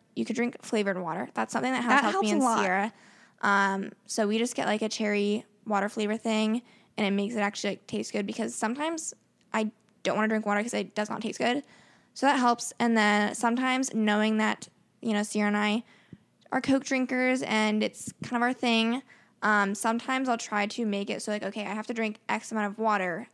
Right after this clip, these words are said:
Speaker 1: before I can have my Coke, especially if I've been, like, particularly bad about getting my water intake in.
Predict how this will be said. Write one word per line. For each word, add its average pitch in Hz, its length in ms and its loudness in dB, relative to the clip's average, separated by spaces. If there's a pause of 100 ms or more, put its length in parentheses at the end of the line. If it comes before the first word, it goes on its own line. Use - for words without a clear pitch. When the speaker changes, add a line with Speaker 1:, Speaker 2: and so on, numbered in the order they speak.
Speaker 1:
before 208 440 -2
I 196 80 0
can 196 120 -10
have 214 140 -6
my 190 140 -8
Coke, 220 260 -8
especially 226 380 -8
if 214 60 -6
I've 208 160 -4
been, 196 120 -6
like, 196 160 -10
particularly 120 580 -8
bad - 520 -8
about - 320 -8 (440)
getting 208 220 -2
my 196 100 -2
water 196 260 0
intake 254 380 -2
in. 262 300 0